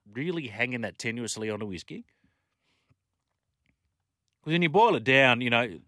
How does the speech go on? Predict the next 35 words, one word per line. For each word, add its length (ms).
that 220
stunning 360
six-week 460
spiral, 540
two 140
big 160
losses 280
to 80
the 140
Eels 340
and, 100
and 160
the 60
Storm, 380
of 100
course, 300
that 220
they 120
put 200
a 40
mozza 480
on 80
'em. 100
So 100
lost 220
to 60
the 80
Storm 280
by 120
sixty 340
points, 300
to 80
Parramatta 480
by 180
fifty-three. 680